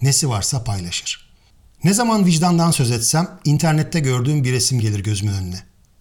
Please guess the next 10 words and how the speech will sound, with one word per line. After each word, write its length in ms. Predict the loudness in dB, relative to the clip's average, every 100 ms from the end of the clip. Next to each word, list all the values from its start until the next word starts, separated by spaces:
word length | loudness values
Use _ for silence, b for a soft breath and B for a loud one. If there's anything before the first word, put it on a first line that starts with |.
| _
Bir 80 | 0
mahalle 440 | 2 2 2 0 0
bakkalının 640 | -4 -4 -2 0 -2 -4 -2
el 140 | 0
yazısıyla 460 | 0 0 -2 -2 -2
yazıp 380 | -2 -6 -10
kapısına 400 | -8 -4 -2 -2
yapıştırdığı 640 | -2 -2 -4 -4 -4 -4 -2
bir 100 | -2
not. 220 | -4 -10